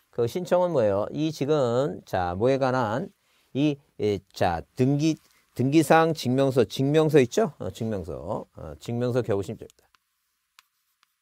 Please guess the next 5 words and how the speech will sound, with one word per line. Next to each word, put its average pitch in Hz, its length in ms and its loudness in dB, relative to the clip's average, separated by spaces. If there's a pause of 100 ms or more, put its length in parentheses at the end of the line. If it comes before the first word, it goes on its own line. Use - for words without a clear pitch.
(1300)
어, 87 100 -12
증명서 110 380 -4
교부에 104 320 0
관한 104 260 -2
얘기다. 82 280 -8